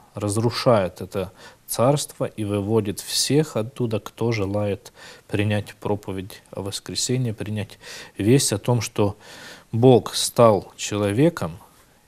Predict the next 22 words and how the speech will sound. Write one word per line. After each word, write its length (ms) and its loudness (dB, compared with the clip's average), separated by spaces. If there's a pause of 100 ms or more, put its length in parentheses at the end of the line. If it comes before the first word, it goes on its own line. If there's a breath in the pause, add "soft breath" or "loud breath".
его 460 4
убили 560 0
люди, 540 0
и 80 -2
он 180 -2
воскрес, 800 -2
и 100 -6
всех 380 -2
может 300 -6
воскресить. 640 -10 (440 loud breath)
Поэтому, 380 2
я 80 4
думаю, 840 -2
с 300 -6
этих 540 -6
позиций 680 2 (1500 loud breath)
взято 540 4
Евангелие, 840 2
именно 480 -2
которое 380 -4
повествует 720 -2
нам 280 0